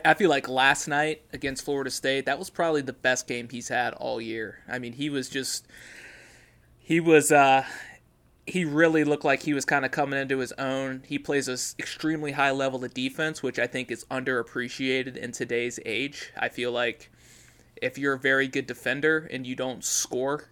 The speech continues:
consistently at a high level, then you're pretty much just forgotten about.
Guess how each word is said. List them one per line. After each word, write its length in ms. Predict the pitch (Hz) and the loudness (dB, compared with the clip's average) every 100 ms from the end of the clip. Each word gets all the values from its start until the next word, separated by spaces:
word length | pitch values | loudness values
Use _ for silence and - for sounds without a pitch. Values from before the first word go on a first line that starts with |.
| - | -10
consistently 720 | 131 - 139 - 156 160 156 | -10 -4 -6 -4 -6 -4 -2
at 60 | 127 | 0
a 80 | |
high 180 | 131 139 | 2 2
level, 380 | 131 127 151 156 | 2 0 0 -2
then 360 | 143 127 120 - | -2 -4 -6 -8
you're 160 | 131 123 | -6 -6
pretty 300 | - 185 160 | -2 0 2
much 280 | 127 - - | -2 -6 -6
just 220 | 120 - | -8 -6
forgotten 420 | 120 117 110 101 | -4 -2 -4 -6
about. 360 | 98 101 90 | -10 -10 -10